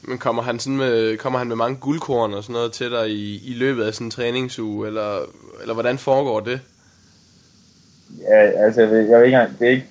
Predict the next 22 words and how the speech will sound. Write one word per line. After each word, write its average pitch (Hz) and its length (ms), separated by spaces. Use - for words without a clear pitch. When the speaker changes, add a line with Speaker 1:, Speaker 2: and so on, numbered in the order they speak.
Speaker 2:
det 120 60
er - 20
ikke 120 120
så 120 100
mange 117 260
guldkorn, 117 540
vil 98 60
jeg 98 80
sige, 110 240
fordi, 107 180
altså, 95 420
nu 113 120
har 117 120
jeg 110 100
gjort 107 240
det 113 80
her 107 140
i 104 380
rigtig 113 280
mange 120 260
år, 110 340
så 98 280